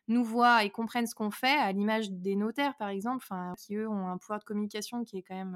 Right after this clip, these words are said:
heu, un peu différent du nôtre et qui fait plus ses preuves à mon avis, mais voilà, le but, c'est qu'après ça serve tout le monde,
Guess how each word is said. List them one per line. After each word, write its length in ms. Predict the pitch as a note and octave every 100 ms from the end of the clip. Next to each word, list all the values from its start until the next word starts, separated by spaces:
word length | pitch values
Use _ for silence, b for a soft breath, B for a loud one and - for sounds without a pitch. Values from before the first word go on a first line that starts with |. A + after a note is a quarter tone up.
| F3
heu, 20 | - b b b b b b b b
un 100 | G3+
peu 200 | G3 G#3+ G3
différent 520 | G3 G3 G#3+ G#3+ G#3+
du 140 | G#3
nôtre 300 | A3+ A#3+ -
et 100 | F3+
qui 400 | F3 - F3+ F3+ F3
fait 220 | F#3+ F3+ _ _ _
plus 160 | - A#3
ses 220 | - G#3+
preuves 220 | - G#3
à 60 | G3
mon 180 | F#3 F#3
avis, 220 | F#3+ C#4 D#4+
mais 180 | G3 F#3+ B B B
voilà, 140 | A3+ G#3
le 100 | G3+
but, 220 | A3 D4+
c'est 120 | A3+
qu'après 300 | G#3 G3 C4+
ça 160 | C4+ G3+
serve 240 | A3 G3+
tout 120 | -
le 60 | B3+
monde, 200 | C4+